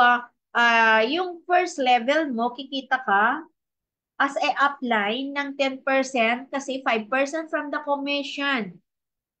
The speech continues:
Product commission and five percent as a direct. Ayan. Being a direct,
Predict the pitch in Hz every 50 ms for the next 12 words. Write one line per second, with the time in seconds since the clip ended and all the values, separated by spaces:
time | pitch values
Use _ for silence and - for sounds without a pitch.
0 | _ _ _ _ - 262 285 294 277 302 302 - 294 285 269 277 285 277 285 -
1 | 285 277 269 269 269 - 226 220 214 214 - 240 247 240 240 - - 262 262 254
2 | 247 247 - 262 233 226 233 233 233 233 240 _ _ _ _ _ - - 233 240
3 | 226 - - - - _ _ _ _ _ _ _ _ _ _ _ _ _ - -
4 | 214 214 214 214 208 185 190 180 175 180 180 175 170 175 175 165 165 _ _ _
5 | _ _ _ 165 170 185 185 180 180 180 170 175 185 202 277 311 277 339 339 349
6 | 370 349 285 285 262 240 233 247 247 269 311 359 370 320 330 _